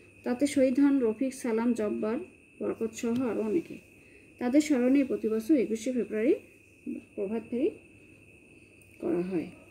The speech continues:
প্রভাত ফেরির সময় সকলের কণ্ঠে থাকে আব্দুল গাফফার চৌধুরী রচিত এবং শহীদ আপ-, আলতাফ মাহমুদের সুরে করা গান, "আমার ভাইয়ের রক্ত রাঙানো একুশে ফেব্রুয়ারি, আমি কি ভুলিতে পারি।" তো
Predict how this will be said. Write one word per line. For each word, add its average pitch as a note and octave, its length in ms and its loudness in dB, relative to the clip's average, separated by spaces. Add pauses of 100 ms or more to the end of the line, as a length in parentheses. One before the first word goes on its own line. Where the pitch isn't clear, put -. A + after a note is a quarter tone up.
(500)
প্রভাত D4 340 6
ফেরির D#4 160 8
সময় C#4+ 320 2
সকলের C4+ 400 0
কণ্ঠে A#3 320 -2
থাকে B3+ 360 -2
আব্দুল A#3 340 0
গাফফার A#3+ 380 0
চৌধুরী B3 460 2
রচিত G#3 340 0
এবং A3+ 280 2
শহীদ B3 360 -2
আপ-, - 400 -8
আলতাফ A3+ 340 -4 (240)
মাহমুদের B3 1200 0
সুরে A#3 440 0 (680)
করা G#3+ 200 -2
গান, G3 320 2
"আমার A3 220 0
ভাইয়ের A3+ 300 0
রক্ত G#3 240 -6
রাঙানো G#3+ 380 2
একুশে A3+ 360 -4 (300)
ফেব্রুয়ারি, G3+ 520 -2
আমি G#3+ 160 2
কি C#4 160 -2
ভুলিতে A3+ 480 -2 (640)
পারি।" - 240 -10 (2500)
তো A#3+ 240 0